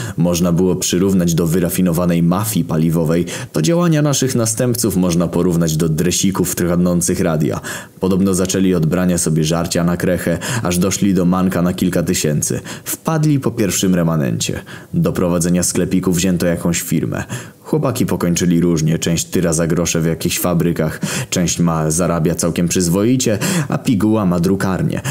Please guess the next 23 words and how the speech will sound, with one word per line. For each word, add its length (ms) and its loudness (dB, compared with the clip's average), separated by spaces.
która 320 0
dziwnym 600 2
trafem 440 0
wygrywa 540 2
wszystkie 400 0
przetargi 540 0
dla 180 2
urzędów 520 2
i 40 2
spółek 440 0
samorządowych 800 2
po 260 -4
tym, 200 0
jak 160 2
druknął 440 0
po 120 0
taniości 440 0
sto 220 -2
tysięcy 440 0
plakatów 520 -2
kandydatowi 640 0
na 120 2
prezydenta. 760 0